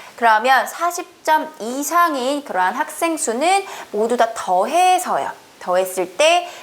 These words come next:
세 명에서 일곱 명 더하면 열 명이고요. 거기에 아홉 명까지 더해서 열아홉 명, 답은 이 번으로 선택을 하시면 되겠죠.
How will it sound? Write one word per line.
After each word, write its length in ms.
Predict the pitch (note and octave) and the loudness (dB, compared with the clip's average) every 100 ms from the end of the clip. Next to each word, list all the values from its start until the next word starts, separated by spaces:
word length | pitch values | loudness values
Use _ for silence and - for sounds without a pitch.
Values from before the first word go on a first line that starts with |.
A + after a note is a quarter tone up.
| - | -6
세 140 | D4+ | -2
명에서 340 | D4+ C#4+ B3+ C4 | 0 0 0 -2
일곱 280 | C4+ C#4 C4 | 0 0 0
명 260 | B3+ A#3 | 0 -2
더하면 280 | G#3+ F3+ F3+ | -2 -2 0
열 200 | D3+ D#3+ | 0 0
명이고요. 540 | F#3+ G#3 F#3 G#3+ C#4 | 2 0 0 0 0
거기에 280 | C#4 G3 F#3+ | 0 -2 2
아홉 320 | D3 D3+ G3 | 2 2 2
명까지 480 | A3 G#3 G3+ C4 C4 | 0 -2 0 0 0
더해서 560 | G3 F3+ E3+ F3 D4 D4 - - - | -2 0 0 2 2 2 -4 -8 0
열아홉 680 | G#3 - - D3 G3 D4 D4 | 2 2 2 2 2 0 -2
명, 420 | C4 B3+ C4 B3+ | 0 0 0 -4
답은 580 | - D#3 D#3 A#3 A3+ - | -4 -4 -2 -4 -4 -8
이 180 | F3+ F#3 | -8 -2
번으로 400 | A#3+ A3 F#3 G#3 | 0 0 -4 -4
선택을 460 | B3 A#3+ G#3+ G3+ | -6 -6 -6 -6
하시면 840 | G3+ B3 A#3+ A3+ C4+ D4+ D4+ D4+ D4 | -6 -6 -6 -4 0 0 0 -4 -8
되겠죠. 460 | F#3+ F#3 F#3 - | -6 -6 -8 -12